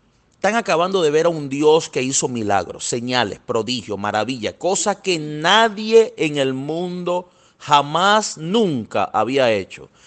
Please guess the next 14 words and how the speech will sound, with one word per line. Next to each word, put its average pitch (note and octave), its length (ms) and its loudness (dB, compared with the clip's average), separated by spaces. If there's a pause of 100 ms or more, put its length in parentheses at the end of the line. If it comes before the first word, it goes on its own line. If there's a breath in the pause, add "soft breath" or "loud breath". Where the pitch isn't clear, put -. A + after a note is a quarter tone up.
(220 loud breath)
Y F3 260 2
en E3 260 2
vez A3+ 200 4
de A#3 120 4
agarrar D3 600 2
y D3+ 120 -2
desatar D3 680 4
una A#3 260 2
palabra D3+ 520 2
de B2 120 0
fe - 480 -4 (480 soft breath)
en F3+ 300 6
el C3+ 240 4
lago, A2 560 4